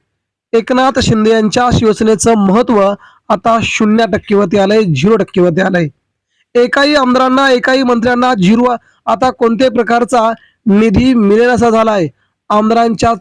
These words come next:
चौकशा सुरू केल्या आहेत, मंत्र्यांच्या देखील चौकशा सुरू होत आहेत.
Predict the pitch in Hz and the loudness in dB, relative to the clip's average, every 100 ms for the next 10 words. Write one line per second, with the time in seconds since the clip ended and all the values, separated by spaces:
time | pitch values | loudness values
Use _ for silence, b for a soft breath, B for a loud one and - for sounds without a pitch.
0 | - 220 208 220 220 226 190 214 185 220 | -2 0 0 0 0 -2 0 -2 0 0
1 | 220 214 180 - _ _ 185 190 202 175 | 2 0 -2 -8 _ _ 0 0 0 0
2 | 214 214 202 196 202 208 214 190 196 185 | 0 0 0 0 0 0 -2 0 -4 -2
3 | 180 196 185 - 180 175 151 170 | -2 -2 -4 -2 0 0 -2 -6